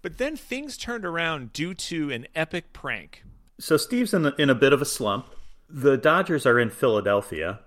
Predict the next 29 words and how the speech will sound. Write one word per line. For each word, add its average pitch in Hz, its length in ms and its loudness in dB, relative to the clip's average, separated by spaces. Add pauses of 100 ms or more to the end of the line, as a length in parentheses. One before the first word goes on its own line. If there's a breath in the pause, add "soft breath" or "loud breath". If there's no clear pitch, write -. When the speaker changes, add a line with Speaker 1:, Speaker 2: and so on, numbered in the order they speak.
(320)
Speaker 2:
I 156 80 4
read 202 240 4
this - 180 4
story 139 340 4
and 107 80 0
I 101 80 2
thought, 107 320 2
like, 107 160 2
"Well, 139 120 6
of, - 220 -2
of - 180 0
course - 380 4
that 95 360 0
was 104 220 -6 (560)
something 104 400 -2
that 87 160 -2
Tommy 92 260 -4
Lasorda 82 560 -6
did." 82 260 -4 (460 soft breath)
Tommy 220 240 2
Lasorda 170 800 6
<laughs> - 20 -4
made, 147 300 4 (580 loud breath)
made 156 240 8
an 170 120 6
appearance 214 560 0
at 156 100 2
a 139 60 2
church, - 640 -4